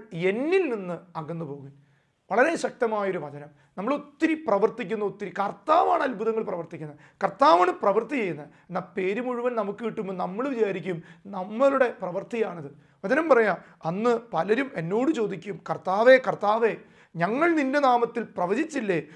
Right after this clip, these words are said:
ഞങ്ങൾ നിന്റെ നാമത്തിൽ പിശാചുകളെ പുറത്താക്കിയില്ലേ? നിന്റെ നാമത്തിൽ നിരവധി അത്ഭുതങ്ങൾ പ്രവർത്തിച്ചല്ലേ?' അപ്പോൾ ഞാൻ അവരോട് ചോദിക്കും, 'ഉം, നിങ്ങളെ ഞാൻ ഒരിക്കലും അറിഞ്ഞിട്ടില്ലല്ലോ.'"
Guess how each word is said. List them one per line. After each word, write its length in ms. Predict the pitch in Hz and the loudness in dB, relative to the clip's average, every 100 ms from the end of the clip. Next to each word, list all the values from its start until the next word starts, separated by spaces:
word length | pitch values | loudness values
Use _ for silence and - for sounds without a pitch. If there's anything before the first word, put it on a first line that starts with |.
| - | -14
ഞങ്ങൾ 300 | 175 214 320 | -8 -2 0
നിന്റെ 220 | 349 269 277 | 0 0 2
നാമത്തിൽ 400 | 247 233 226 208 | 2 2 -2 -6
പിശാചുകളെ 600 | 196 180 214 262 294 277 | -6 0 0 0 0 0
പുറത്താക്കിയില്ലേ? 680 | 214 190 220 185 185 170 165 - - | 0 -2 -2 -2 -4 -4 -6 -12 -14
നിന്റെ 220 | 170 196 | -8 -2
നാമത്തിൽ 460 | 285 262 233 240 196 | 2 2 2 -4 -6
നിരവധി 320 | 185 233 269 | -4 -2 0
അത്ഭുതങ്ങൾ 580 | 254 175 180 247 320 330 | 0 0 -2 0 0 0
പ്രവർത്തിച്ചല്ലേ?' 760 | - 202 185 180 - 175 160 151 - _ _ 160 | -2 -2 -4 -6 -10 -6 -6 -8 -12 _ _ -10
അപ്പോൾ 420 | 143 185 190 185 | -4 0 0 -2
ഞാൻ 300 | 156 156 240 | -8 -4 0
അവരോട് 260 | 254 262 262 | 2 0 0
ചോദിക്കും, 480 | 220 185 170 165 - - _ | -2 -2 -4 -8 -8 -20 _
'ഉം, 280 | 175 160 160 - - | -10 -8 -8 -12 -10
നിങ്ങളെ 500 | 175 185 202 202 - - | -8 -2 0 0 -2 -6
ഞാൻ 200 | 190 240 | -4 -4
ഒരിക്കലും 520 | 202 185 - 254 220 | -4 -8 -12 -12 -10
അറിഞ്ഞിട്ടില്ലല്ലോ.'" 680 | 151 170 262 269 175 170 151 | -10 -10 -10 -10 -12 -8 -10